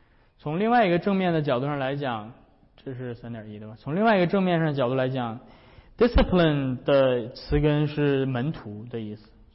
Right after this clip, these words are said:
门徒的意思，对吧？所以，呃，它不仅包括指出你的罪而已，它也包括教导，对吧？它也包括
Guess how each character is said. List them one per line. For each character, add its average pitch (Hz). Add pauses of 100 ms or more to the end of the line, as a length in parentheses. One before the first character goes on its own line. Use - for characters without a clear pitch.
(120)
门 120
徒 123
的 104
意 107
思， 120
对 110
吧？ - (580)
所 -
以， 123 (760)
呃， 117 (140)
它 165
不 196
仅 165
包 135
括 135
指 123
出 147
你 135
的 107
罪 123
而 110
已， 107
它 139
也 147
包 135
括 135 (600)
教 185
导， 107
对 131
吧？ 120
它 151
也 143
包 131
括 131